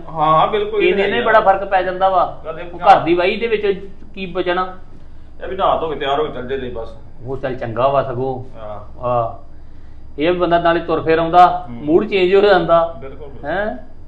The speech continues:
Speaker 2: ਤੇ
Speaker 1: ਸਮਰੀਤ, ਜਾ ਮੰਮੀ ਨੇ ਕਿਹਾ ਚਾਹ ਬਣਾ ਦੇ।
Speaker 2: ਕੋਈ ਨੀ, ਬਣ ਜਾਣੀ ਚਾਹ, ਕੋਈ ਨੀ। ਉਹ ਮੈਂ ਉਹ ਰਹਿਣ ਦੇ, ਜੇ ਨਾ ਬਣਾਵੀਂ। ਪਰ ਠੰਡਾ ਪੀਤਾ, ਰਹਿਣ ਦੇ।
Speaker 1: ਅੱਛਾ, ਅੱਛਾ।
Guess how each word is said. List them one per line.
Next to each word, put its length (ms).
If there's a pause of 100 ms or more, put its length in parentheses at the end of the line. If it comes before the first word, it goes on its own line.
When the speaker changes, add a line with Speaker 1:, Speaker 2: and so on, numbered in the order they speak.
(720)
Speaker 2:
ਤੇ 440
Speaker 1:
ਸਮਰੀਤ, 220
ਜਾ 180
ਮੰਮੀ 180
ਨੇ 60
ਕਿਹਾ 120
ਚਾਹ 140
ਬਣਾ 140
ਦੇ। 160 (580)
Speaker 2:
ਕੋਈ 120
ਨੀ, 60
ਬਣ 180
ਜਾਣੀ 200
ਚਾਹ, 180
ਕੋਈ 180
ਨੀ। 440
ਉਹ 60
ਮੈਂ 140
ਉਹ 420 (240)
ਰਹਿਣ 260
ਦੇ, 100
ਜੇ 100
ਨਾ 100
ਬਣਾਵੀਂ। 460 (480)
ਪਰ 120
ਠੰਡਾ 240
ਪੀਤਾ, 300
ਰਹਿਣ 220
ਦੇ। 100
Speaker 1:
ਅੱਛਾ, 200
ਅੱਛਾ। 340